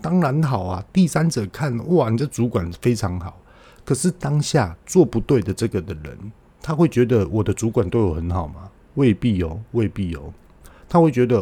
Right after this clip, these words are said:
哦，好啊，你自己要帮我的啊，这是你自己的事啊，哦，你自己要自己在那边煽情的啊，怎么样，这些等等，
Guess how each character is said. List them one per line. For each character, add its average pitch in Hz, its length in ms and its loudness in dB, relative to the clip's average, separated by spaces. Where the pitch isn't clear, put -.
哦， 107 200 0
好 95 160 -6
啊， 107 320 0
你 104 160 0
自 127 120 -6
己 101 140 -6
要 117 140 0
帮 117 240 -2
我 104 120 2
的 87 140 -4
啊， 87 240 -6
这 127 100 -4
是 113 140 -4
你 107 140 0
自 120 120 -6
己 120 80 0
的 90 140 -4
事 98 320 -4
啊， 85 240 -8
哦， 110 180 -2
你 101 160 0
自 143 140 -2
己 110 180 -2
要 123 220 0
自 143 160 -6
己 117 120 -2
在 117 140 -2
那 127 180 0
边 120 320 0
煽 110 320 -2
情 80 320 -8
的 82 160 -6
啊， 85 240 -10
怎 - 140 -8
么 87 100 -2
样， 104 220 -2
这 - 100 -4
些 104 160 0
等 87 280 -4
等， - 120 -8